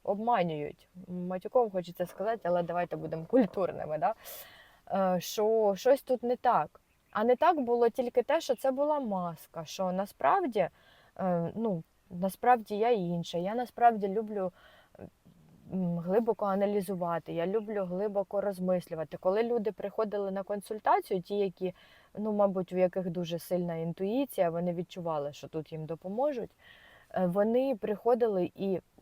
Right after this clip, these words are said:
завжди я чула цю фразу, що, ну, ти майстер своєї справи, ти дійсно на своєму місці. І я сиділа і думала:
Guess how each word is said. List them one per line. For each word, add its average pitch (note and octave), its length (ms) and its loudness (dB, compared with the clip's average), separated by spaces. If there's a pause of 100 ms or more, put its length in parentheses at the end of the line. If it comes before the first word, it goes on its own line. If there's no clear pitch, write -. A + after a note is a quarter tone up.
(460)
завжди F#3+ 520 4
я D#3+ 160 -4
чула G3+ 320 0
цю F3 160 -8
фразу, B3 580 2 (320)
що, F3+ 460 0
ну, G#3 160 -2
ти G#3 120 -2
майстер F#3+ 500 0
своєї E3 380 -4
справи, A#3 460 2
ти F3+ 160 -6
дійсно F#3+ 520 -4
на E3+ 140 -2
своєму F3 520 -2
місці. D#3 540 -8 (400)
І F#3+ 80 0
я G3 200 6
сиділа A#3 480 -2
і G#3 100 2
думала: F3+ 560 -4